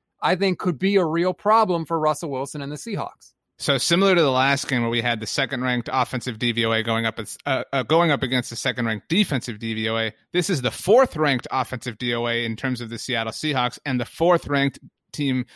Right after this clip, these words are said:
Speaker 2: by defensive D O A in the Washington football team. So some really interesting particular matchups at different points throughout the weekend. I, I think if,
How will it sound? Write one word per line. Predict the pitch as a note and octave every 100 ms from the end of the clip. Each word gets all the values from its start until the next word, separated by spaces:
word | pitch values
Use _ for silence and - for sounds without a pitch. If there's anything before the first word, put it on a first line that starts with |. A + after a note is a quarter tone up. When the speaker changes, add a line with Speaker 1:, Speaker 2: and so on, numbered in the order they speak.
| - -
Speaker 2:
by | G#2+
defensive | F#3 G#3 D#3+ B2 A2+
D | A#2
O | A#2
A | A2+
in | A2
the | G#2+
Washington | A2 G#2 A#2 G2+
football | D#3+ D3 A#2
team. | - G#2
So | -
some | C3 C#3 C3
really | F#3+ A#3 A3+
interesting | F3+ F#3 E3+ D3 D#3+ D3 C#3+ C3+ - - _
particular | D#3+ - G#3 F3 D3+
matchups | C3+ C3 B2+ C#3 B2
at | B2+
different | C3+ C3 A#2+
points | - B2 -
throughout | - A2+ -
the |
weekend. | A2+ F3 - A2 G#2 _ - - _
I, | D#3+ D#3 _
I | F#3
think | F#3+ C#4 D4
if, | G3 -